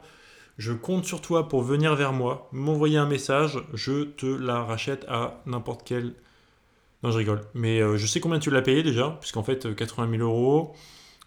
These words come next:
Euh, je sais que derrière, en fait, elle a été remise, parce qu'en fait, il n'arrivait pas à la vendre, parce que les photos étaient trop pourries. Euh, je pense que l'annonce était trop naze, et donc, en fait, je l'ai vue après, au bout de deux, trois mois, elle est passée. Il y a eu une nouvelle annonce avec la même voiture, mais cette fois, c'était avec des belles photos, c'était vendu par un pro, enfin, soi-disant, avec un, par un,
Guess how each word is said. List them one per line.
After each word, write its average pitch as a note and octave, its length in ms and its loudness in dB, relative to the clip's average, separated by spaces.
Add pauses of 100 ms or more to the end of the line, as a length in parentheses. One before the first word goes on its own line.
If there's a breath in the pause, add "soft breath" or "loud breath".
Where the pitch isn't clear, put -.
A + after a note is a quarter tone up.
Euh, A2+ 220 2
je A2+ 100 -2
sais D3+ 180 0
que B2+ 60 -4
derrière, C3+ 400 6
en B2 80 4
fait, C3+ 220 0
elle A2+ 80 4
a A2 60 6
été A2 180 4
remise, C3 320 4
parce - 100 -8
qu'en B2 80 0
fait, D#3 160 0
il A#2 80 -4
n'arrivait A#2 240 6
pas C#3 120 6
à - 20 4
la C3+ 80 6
vendre, D3 140 4
parce - 80 -6
que A#2+ 80 2
les A2+ 80 2
photos D#3+ 200 -4
étaient C#3+ 160 -4
trop D#3+ 180 -4
pourries. D3 460 -4 (500 loud breath)
Euh, A2+ 140 -4
je G#2+ 100 -4
pense D3+ 160 0
que - 80 -2
l'annonce D3 300 2
était A#2 160 -6
trop D3+ 240 -2
naze, D3 400 2 (120)
et A#2+ 120 -6
donc, A#2 220 -4
en A#2+ 80 -2
fait, D#3 440 2
je A2+ 220 -4
l'ai A#2+ 80 4
vue D3 240 2
après, C3+ 240 2
au D3 80 4
bout B2 80 -4
de A#2 60 -4
deux, C3+ 100 -4
trois D3 180 0
mois, D3+ 220 4
elle C3 80 2
est A2+ 60 0
passée. D3+ 500 -2 (480 loud breath)
Il A#2+ 80 2
y - 20 4
a A#2+ 40 4
eu - 20 4
une B2+ 100 2
nouvelle E3 260 6
annonce D#3+ 320 2
avec A#2+ 120 -2
la A#2+ 60 2
même D3+ 160 4
voiture, D3+ 400 4
mais C3 100 0
cette A2+ 160 -8
fois, D3+ 140 -2
c'était - 180 -4
avec G2+ 120 -2
des A2 80 2
belles C3 200 2
photos, C#3+ 520 -2
c'était A#2 200 -6
vendu B2 220 -2
par B2 180 -4
un A#2 140 2
pro, C3 720 0
enfin, A2+ 180 -8
soi-disant, A#2+ 500 -2
avec G#2+ 220 0
un, G#2+ 200 0
par G#2 200 -4
un, G#2+ 260 -6